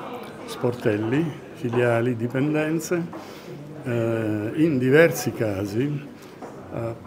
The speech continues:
poco produttive e poco utili. Bisogna anche tener conto del fatto che le modalità di comunicazione, no, sono profondamente cambiate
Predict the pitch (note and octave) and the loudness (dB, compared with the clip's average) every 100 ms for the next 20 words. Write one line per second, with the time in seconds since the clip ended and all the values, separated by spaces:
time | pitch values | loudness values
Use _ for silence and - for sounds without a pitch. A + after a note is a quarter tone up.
0 | - - C#3+ C#3+ C3+ B2 B2 B2 - E3+ | -6 6 6 6 2 4 2 2 2 4
1 | D#3+ C#3 C#3 C3+ B2 G#2+ G2+ G2 - F#2+ | 6 6 6 4 4 0 -2 -6 -6 -6
2 | F#2+ - - - - - - - - - | -10 -12 -14 -14 -14 -14 -14 -12 -12 -12
3 | - - D#3 D3 B2 C#3+ F#3 - C#3+ E3 | -14 -2 2 4 4 4 2 4 6 6
4 | C3 A#2+ G#2 E3 D#3 D3+ A#2 A2 A#2 A2+ | 6 4 4 4 4 4 4 6 6 6
5 | A#2+ B2+ B2+ B2 B2 D#3+ C#3+ B2 B2+ C3+ | 6 6 6 4 6 6 6 4 6 6
6 | B2+ C3 - F3 D3+ A#2 A2 G#2 B2 D#3 | 6 4 6 8 8 8 4 2 2 0
7 | - - - - C#3+ - - - C#3 C#3 | -2 -8 -10 -10 -12 -12 -12 0 4 4
8 | B2+ G#2+ B2+ A2+ A2+ A#2 A#2 G#2+ A2 C3 | 4 2 2 2 2 2 2 2 2 6
9 | C3+ G#2+ G#2 G2+ | 6 6 2 2